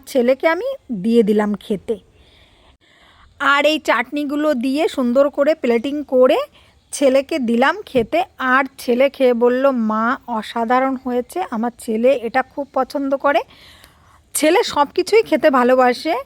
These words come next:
আর নারকেলের চাটনির মধ্যে দিয়েছি কারি পাতা আর সর্ষে লাগে, আমারও খুব সুন্দর লাগে ইডলি খেতে। আর এই দেখুন কত সুন্দর হয়েছে। সকালবেলায় ব্রেকফাস্টে এগুলো খেলে খুব, আর এটা ইডলিটা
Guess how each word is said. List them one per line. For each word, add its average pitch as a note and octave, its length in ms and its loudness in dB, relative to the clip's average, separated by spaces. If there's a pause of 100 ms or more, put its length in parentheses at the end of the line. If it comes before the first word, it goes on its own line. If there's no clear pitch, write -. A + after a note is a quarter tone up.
(120)
আর C#4+ 240 2
নারকেলের C4 560 0
চাটনির C4+ 420 -2
মধ্যে D4 380 0
দিয়েছি E4 460 -2
কারি A3 440 -2
পাতা C4 280 0 (100)
আর B3+ 220 2
সর্ষে - 520 -6 (220)
লাগে, G#3 200 -12 (120)
আমারও C4+ 280 2
খুব D4 200 -6
সুন্দর C#4 280 -4
লাগে C4 280 0
ইডলি C4 380 -6
খেতে। C4 280 0 (1120)
আর C4 220 0
এই A#3+ 160 4
দেখুন A3 560 -2
কত B3 260 0
সুন্দর C4 340 0
হয়েছে। C4 220 0
সকালবেলায় B3 560 2
ব্রেকফাস্টে A#3+ 880 -2 (400)
এগুলো C4 440 0
খেলে C#4+ 440 0 (340)
খুব, E4 140 -6 (160)
আর C#4 200 2
এটা C#4 260 2
ইডলিটা C#4+ 440 -4